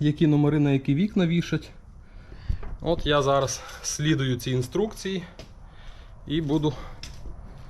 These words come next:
вішати всі, що залишились. Гриль під двері перевіз,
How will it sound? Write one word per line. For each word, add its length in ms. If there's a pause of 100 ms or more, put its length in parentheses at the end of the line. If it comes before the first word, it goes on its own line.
(140)
вішати 520 (200)
всі, 280 (180)
що 140
залишились. 680 (600)
Гриль 340
під 160
двері 320
перевіз, 540